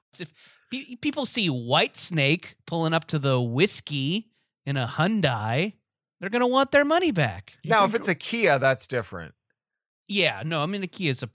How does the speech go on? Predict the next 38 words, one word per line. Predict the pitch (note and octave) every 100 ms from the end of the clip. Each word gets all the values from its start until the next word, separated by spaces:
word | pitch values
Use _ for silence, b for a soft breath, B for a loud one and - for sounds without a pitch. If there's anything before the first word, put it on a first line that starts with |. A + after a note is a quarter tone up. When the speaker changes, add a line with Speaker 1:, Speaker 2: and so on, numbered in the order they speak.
| -
Speaker 1:
a | C3+
Kia | - D3
is | A2
a | G#2+
really | A2+ G#2
sleek | - - G2 -
car. | - G2 G2
And | -
Speaker 2:
I | G#3
think | G3 A3+
Speaker 3:
Yeah. | F#3
Speaker 2:
people | D#3 C3+ B2+
are | A#2+
impressed | G#2 G2+ F2+ -
'cause | B2+
we're | C#3+ E3+
driving | D#3+ D3+ C3 A#2 B2 D3+
mid-size | C#3 C#3+ C3 A#2 B2 A2+ A2 G#2
and | G#2
full-size | A2+ G#2+ G#2+ G2 F#2
S | G2 F2
U | G2+
Vs | F2 F2 D#2
'cause | - G2+
there's | A2 -
gotta | C3 B2
be | A2+
room | A2 G#2
for | G#2
four | G2 G#2
people | F2+ G2+ F#2+
plus | E2+ F#2+ -
the | F2
stuff | - F#2 F2
in |
the | D#2+
back. | F2+ E2 -
So, | - A2+ A2+